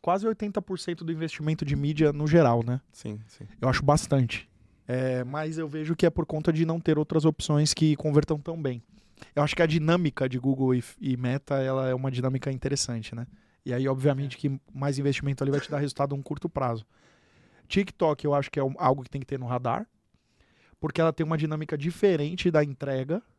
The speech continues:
Speaker 1: não é mais uma audiência própria, é uma mídia, né? Um buscador que o resultado não é texto.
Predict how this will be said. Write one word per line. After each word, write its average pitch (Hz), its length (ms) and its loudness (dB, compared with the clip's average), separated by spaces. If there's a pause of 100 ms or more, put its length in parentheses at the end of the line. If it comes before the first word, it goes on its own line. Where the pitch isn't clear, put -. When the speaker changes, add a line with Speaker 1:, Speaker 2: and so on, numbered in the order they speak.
(220)
Speaker 1:
não 135 160 -4
é 139 80 0
mais 139 840 0 (100)
uma 143 200 -4
audiência 143 520 0
própria, 170 680 0
é 139 200 4
uma 131 240 0
mídia, 165 640 2
né? 135 240 -4
Um 143 160 -2
buscador 151 760 0 (1400)
que - 100 0
o 156 40 4
resultado 160 500 4
não 165 80 2
é 147 80 2
texto. 180 540 0